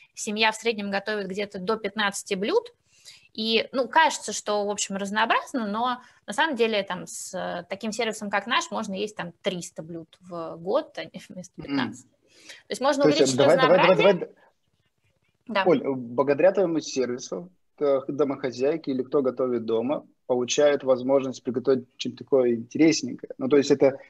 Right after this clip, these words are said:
Speaker 2: не вариант, когда вот они пошли, книжку купили какой-нибудь, какого-нибудь шеф-повара, и потом <laughs> она валяется, и ничего не могут приготовить. То есть, э, благодаря твоему сервису разнообразие блюд с пятнадцати вырастает аж в тридцать, сорок, сорок раз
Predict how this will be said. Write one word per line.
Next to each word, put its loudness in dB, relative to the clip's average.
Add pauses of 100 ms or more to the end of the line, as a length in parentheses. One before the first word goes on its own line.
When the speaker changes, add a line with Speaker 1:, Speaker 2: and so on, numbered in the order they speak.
(100)
Speaker 2:
не 6
вариант, 6
когда 4
вот 2
они -4
пошли, -4
книжку -4
купили 0
какой-нибудь, 2
какого-нибудь -2
шеф-повара, 4
и -6
потом -2
<laughs> -4
она 4
валяется, 2
и -14
ничего -4
не -10
могут -8
приготовить. -2 (540)
То 4
есть, 4
э, 8
благодаря 6
твоему 4
сервису 4
разнообразие 4
блюд -2 (220)
с -18
пятнадцати 0
вырастает 0
аж -10
в -8 (300)
тридцать, -6
сорок, -2
сорок -6
раз -4